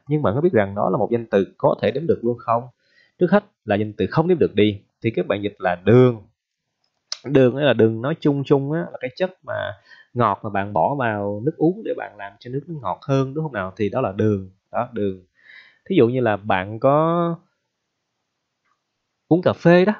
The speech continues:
bạn uống cà phê đó, bạn có uống cà phê với đường không? Đó, mình hỏi tiếng Anh như thế nào ta? Ừ, đúng rồi. Do you take sugar in your coffee?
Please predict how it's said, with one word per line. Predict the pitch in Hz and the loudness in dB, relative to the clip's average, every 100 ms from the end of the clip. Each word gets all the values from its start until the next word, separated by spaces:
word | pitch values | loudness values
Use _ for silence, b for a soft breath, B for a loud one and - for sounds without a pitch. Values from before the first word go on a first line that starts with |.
| - | -4
bạn | - | 0
uống | 151 | 0
cà | 120 | 0
phê | - 143 143 | 2 2 2
đó, | 160 165 _ | -2 -8 _
bạn | 85 90 | -6 -4
có | 127 | -4
uống | 131 160 | -4 -2
cà | 107 123 | -4 -4
phê | |
với | 123 147 | -4 0
đường | 107 101 | -2 0
không? | 139 147 156 _ 131 | -4 -4 -8 _ -10
Đó, | |
mình | 135 | -8
hỏi | 95 95 | -6 -6
tiếng | 139 | -6
Anh | 120 117 117 | -8 -10 -6
như | 117 | -2
thế | 135 | 0
nào | 104 92 | -2 -2
ta? | 104 101 _ _ _ _ _ _ _ _ _ | -4 -4 _ _ _ _ _ _ _ _ _
Ừ, | 127 143 | -4 -2
đúng | 165 | 0
rồi. | 190 143 135 _ | 2 2 0 _
Do | 139 139 | 4 4
you | 143 | 4
take | - 170 | 2 -2
sugar | - - 165 190 202 | -2 2 4 4 2
in | 127 | 0
your | 110 | -4
coffee? | - 123 - 202 | 0 -2 -2 -6